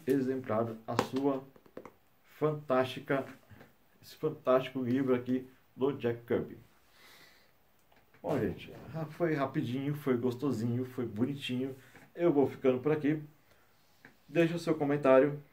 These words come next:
que é legal pra gente. Deixa aí o seu comentário pra gente.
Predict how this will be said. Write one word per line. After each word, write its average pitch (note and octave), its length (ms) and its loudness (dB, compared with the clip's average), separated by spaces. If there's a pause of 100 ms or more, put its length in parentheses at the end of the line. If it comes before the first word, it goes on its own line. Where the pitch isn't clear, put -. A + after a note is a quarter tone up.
(240)
que - 80 -6
é B2+ 80 6
legal B2 280 4
pra B2 160 0
gente. B2 360 -6 (760)
Deixa C3 260 4
aí C3 40 4
o B2 40 0
seu C3 140 -2
comentário C3 540 0
pra B2 180 -2
gente. C#3+ 480 -6